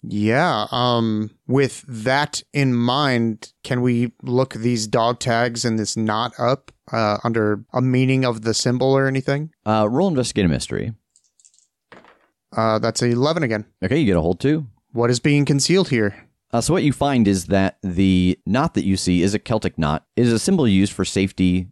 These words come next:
Speaker 2: in passage, both through life and in the afterlife.
Speaker 1: Okay, guys, I'm, I'm thinking I'm getting a picture here. It's almost like the reason these guys probably survived World War One in the first place was maybe those, these knots helped them to, to do that.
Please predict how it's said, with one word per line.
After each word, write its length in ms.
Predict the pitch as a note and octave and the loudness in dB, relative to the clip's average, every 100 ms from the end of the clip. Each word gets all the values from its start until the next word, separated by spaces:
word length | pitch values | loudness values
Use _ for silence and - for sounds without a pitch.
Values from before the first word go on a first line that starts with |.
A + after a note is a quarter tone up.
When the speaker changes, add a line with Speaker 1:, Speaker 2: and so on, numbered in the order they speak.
| - | -4
Speaker 2:
in 180 | F#2+ F#2 | -2 0
passage, 680 | - F2 D2+ B1+ G1+ E2+ - _ - | -2 -4 -4 -4 -4 -8 -16 _ -2
both 240 | F2+ F2 - | 0 0 -2
through 260 | G#2+ A#2+ | 0 2
life 380 | F#2+ D#2+ E2 - | 2 2 0 -4
and 280 | - D#2+ D#2+ | -6 -4 -2
in 100 | C#2 | -2
the 140 | D2+ A#1+ | -2 -4
afterlife. 560 | - G1+ G1+ - - - | -6 -10 -10 -10 -16 -6
Speaker 1:
Okay, 320 | C#3 D#3+ D3+ | -2 0 0
guys, 340 | A2+ A2 A#2+ C3 | 2 0 0 -2
I'm, 440 | A#2 B2+ B2+ B2 - | -2 0 0 -2 -4
I'm 100 | B2+ | -6
thinking 440 | G2+ C#3+ D3 D#3 B2+ | -4 -4 0 0 2
I'm 100 | A#2 | 0
getting 300 | B2 A#2+ G#2 | 0 0 0
a 40 | |
picture 360 | - D#3 - G#2+ | -2 -2 -2 -2
here. 380 | A2+ A2 A2 | 0 0 0
It's 140 | G#2+ - | -2 0
almost 280 | D3 C3+ - | 0 0 0
like 480 | B2+ A#2+ - - - _ | 0 -2 -4 -20 -20 _
the 100 | B2 | 0
reason 300 | C#3 C#3 C3+ | 2 2 4
these 240 | C3+ C3+ | 4 2
guys 480 | - B2+ B2+ A#2+ - _ - | 0 0 0 -2 -6 _ -4
probably 300 | C3 C3 C3 | -2 0 0
survived 760 | - A2+ G2+ A2 A#2 C#3 B2 | -2 -4 -2 -2 0 0 -2
World 280 | A2 A#2+ B2 | -2 0 2
War 220 | A2+ A2+ | 0 0
One 460 | G#2 A2+ B2+ B2+ A2+ | 0 0 2 0 -2
in 140 | A2+ G#2+ | -2 -4
the 80 | |
first 320 | - B2 C#3+ - | -2 -2 -2 -2
place 380 | A2 A2 - | -2 0 -2
was 160 | A2+ G#2+ | -4 -2
maybe 300 | A2+ A2 A#2 | -2 0 0
those, 480 | G#2+ A2 G2+ F#2+ - - | 0 -2 -2 -4 -8 -8
these 260 | A#2 G#2+ | -6 -4
knots 440 | G#2+ A2 B2+ C3 - | -4 -4 -4 -4 -4
helped 260 | B2+ A#2 | -4 -4
them 180 | - A2 | -2 -4
to, 380 | G#2+ A2 G#2 G#2 - | -2 -2 -2 -4 -8
to 100 | - | -12
do 180 | A2+ E3 | -2 0
that. 280 | F#3 G#2 G#2 | 2 0 -4